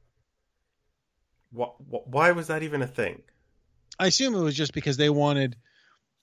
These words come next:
Speaker 2: some, uh, certain pitchers to face certain hitters.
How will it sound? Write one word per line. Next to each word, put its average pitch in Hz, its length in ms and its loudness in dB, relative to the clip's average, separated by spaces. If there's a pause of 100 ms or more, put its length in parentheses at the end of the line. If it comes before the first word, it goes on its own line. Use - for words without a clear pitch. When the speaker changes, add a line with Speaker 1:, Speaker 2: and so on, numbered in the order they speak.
Speaker 2:
some, 139 380 0 (300)
uh, 131 220 4
certain 139 240 -2
pitchers 123 300 0
to - 80 -6
face 117 240 -2
certain 104 240 -6
hitters. 82 440 -8